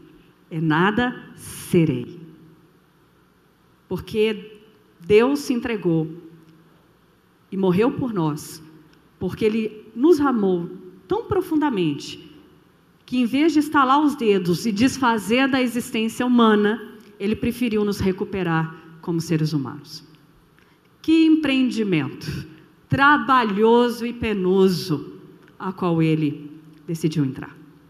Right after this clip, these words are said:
Por isso que eu glorifico a Ele todos os dias, pelo grande trabalho, não só na minha vida, que é uma obra gigantesca, e na vida de toda a humanidade, do chinês que tá acordando agora,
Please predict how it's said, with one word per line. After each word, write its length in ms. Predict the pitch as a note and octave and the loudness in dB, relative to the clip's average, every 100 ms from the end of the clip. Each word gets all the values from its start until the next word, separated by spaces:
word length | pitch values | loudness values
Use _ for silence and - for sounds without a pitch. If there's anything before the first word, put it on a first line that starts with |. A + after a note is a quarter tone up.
| _ _ _ _ _ _ _ _ _ _ _ _ _ _ _ _ | _ _ _ _ _ _ _ _ _ _ _ _ _ _ _ _
Por 100 | - | -6
isso 180 | G#3+ G#3+ | -4 -2
que 60 | A#3 | -2
eu 60 | |
glorifico 540 | G#3+ A3 A3 - D#3+ G3+ | 0 0 -2 -4 -6 -4
a 80 | |
Ele 200 | E3+ F3 | -4 -4
todos 340 | E3+ G3 G3 G3+ | -6 -8 -8 -8
os 100 | F#3+ | -10
dias, 480 | D3 D3 E3 - - - - _ _ _ _ _ _ | -8 -8 -8 -10 -20 -20 -20 _ _ _ _ _ _
pelo 180 | G#3 G#3+ | -4 -4
grande 380 | F3+ A3+ D#4 D#4 | 0 2 2 0
trabalho, 460 | C#4 A3+ G3 F#3+ | -2 -2 0 0
não 140 | A3+ D4+ | -2 -4
só 160 | C#4 | -2
na 100 | A#3 | -4
minha 220 | A3+ A3 G3 | -2 -2 -4
vida, 280 | G#3 C4 | -6 -6
que 100 | D4 | -6
é 40 | A#3+ | -4
uma 220 | A3+ G#3 | -2 -2
obra 260 | G3+ F#3+ G3 | -2 -2 -4
gigantesca, 760 | F#3+ A#3 A#3+ C4+ E4+ - - - - _ _ _ _ _ _ _ _ _ _ _ _ - | -4 -4 -4 -6 -6 -8 -16 -18 -20 _ _ _ _ _ _ _ _ _ _ _ _ -6
e 80 | |
na 140 | F#4 E4+ | -2 -2
vida 260 | A3 A#3 | -2 -6
de 100 | A#3+ | -8
toda 220 | - C#4 D#4+ | -6 -4 0
a 40 | |
humanidade, 480 | D4 C#4+ G3+ G#3+ A3+ | 2 2 2 -2 -2
do 100 | C#4+ | -4
chinês 520 | - D#4 A3 B3 C4 | 0 0 0 -2 -6
que 80 | - | -8
tá 160 | C#4 | -6
acordando 500 | C4+ C#4+ C4+ G#3+ A3+ | -6 -6 -8 -6 -4
agora, 420 | G#3 F3+ E3+ G3+ | -4 -4 -4 -4